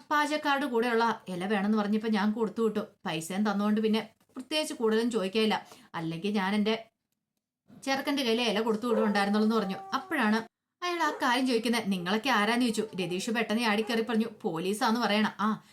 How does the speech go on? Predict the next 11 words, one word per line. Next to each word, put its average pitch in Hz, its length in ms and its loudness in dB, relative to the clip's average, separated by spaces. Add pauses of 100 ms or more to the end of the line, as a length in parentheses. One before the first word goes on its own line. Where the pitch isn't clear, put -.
(180)
പോലീസിനാണോ? 214 720 0 (200)
ഇവിടെ 339 180 -2
ഇടയ്ക്കിടയ്ക്ക് 262 480 -2
പോലീസുകാരൊക്കെ 240 580 0
വന്നിങ്ങനെ 233 360 0
അന്വേഷിക്കാറുണ്ട് 214 760 0
അവനെ 180 240 -6
കുറിച്ച്, 202 360 -6
പിന്നെ 208 320 -2
കണ്ടോന്നൊക്കെ." 196 640 -2 (160)
"അല്ല, 226 260 -2